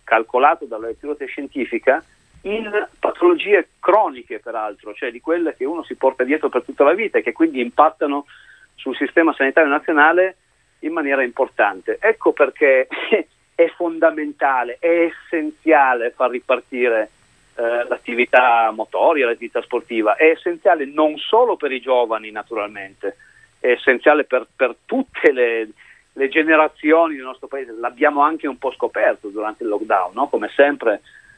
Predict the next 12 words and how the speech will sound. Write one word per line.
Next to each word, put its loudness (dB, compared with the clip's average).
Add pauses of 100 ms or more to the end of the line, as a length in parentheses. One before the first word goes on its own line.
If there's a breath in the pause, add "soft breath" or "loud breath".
(160)
eh, -14
per 2
mancanza 2
abbiamo -12
scoperto -4
quanto, -2
quanto -4
è 0
bello 2
ri-, -4
riappropriarci 0
anche -4